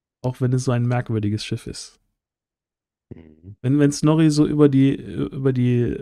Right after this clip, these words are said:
Speaker 1: über das Schiff hin drüber läuft, sich so mit der Hand so an den, an den Planken entlang fährt und so, du hast immer das Gefühl auch, dass, dass das Schiff wirklich irgendwie darauf reagiert, wenn man es anfasst.
Speaker 2: Mhm.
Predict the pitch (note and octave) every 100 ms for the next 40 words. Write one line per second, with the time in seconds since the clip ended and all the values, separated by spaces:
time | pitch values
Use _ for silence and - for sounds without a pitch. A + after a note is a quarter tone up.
0 | - - B2+ A#2+ A2+ D3+ D3 C3+ B2 B2
1 | E3+ D#3+ D3 D3 - C3+ - C3 B2 A#2+
2 | - A#2+ A2+ G#2+ B2+ C#3+ - B2 A2+ A#2
3 | A2 - A2 G#2 G2+ C#3 C3 C#3+ C#3+ A#2+
4 | A#2 A#2+ A#2+ - A#2+ A#2 A2+ A2 A2+ A2+
5 | B2 - C#3+ B2+ A#2+ - A#2 - C3+ C3
6 | A#2 A#2 - A2 - _ _ _ - A#2+
7 | C#3 - E3 - C#3+ D3+ C#3+ - - C#3
8 | C3+ C3 B2 C3 - C3 A#2+ A2+ C#3 B2
9 | - A2 G#2 G#2+ - B2+ B2+ - - -
10 | - F#2 F#2 E2+